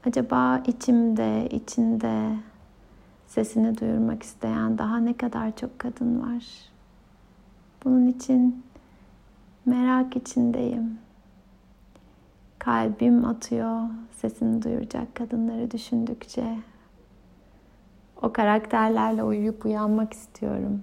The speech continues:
"Tamam, hadi otur anlat." demek istiyorum. Hem onlar anlattıkça ben öğreneyim, genişleyeyim. Hem seslerini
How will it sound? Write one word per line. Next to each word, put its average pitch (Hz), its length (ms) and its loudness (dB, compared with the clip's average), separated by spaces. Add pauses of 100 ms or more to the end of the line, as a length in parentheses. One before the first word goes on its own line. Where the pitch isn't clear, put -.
"Tamam, 226 280 0
hadi 262 260 0
otur 240 260 -2
anlat." 233 380 0 (100)
demek 220 300 -2
istiyorum. - 720 -6 (1400)
Hem 254 280 6
onlar 233 320 4
anlattıkça 226 1080 0 (100)
ben 220 160 4
öğreneyim, 202 680 0
genişleyeyim. 214 840 -2 (1700)
Hem 262 240 6
seslerini 247 1040 4